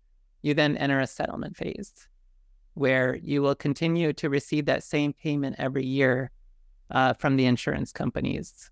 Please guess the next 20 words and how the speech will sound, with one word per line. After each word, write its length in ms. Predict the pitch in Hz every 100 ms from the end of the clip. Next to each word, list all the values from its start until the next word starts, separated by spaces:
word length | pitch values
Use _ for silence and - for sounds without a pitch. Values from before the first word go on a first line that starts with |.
| -
uh, 260 | 73 - 156 -
reserves, 640 | 143 135 - 139 - - - _ - - - - _
since 280 | - 135 -
you, 220 | 135 -
you 140 | - 131
de-, 140 | 127 -
you 80 | 135
s-, 140 | - -
depleted 460 | - - 165 147 123
your 100 | 131
own 140 | 131
contract 420 | - 139 147 151
value. 340 | - - - - - - - - - _ - -
And 240 | 147 139
the 80 | 135
way 440 | 139 151 160 156
the 180 | 143 147
insurance 340 | 139 - 143
company 320 | - 143 131 135
was 180 | 127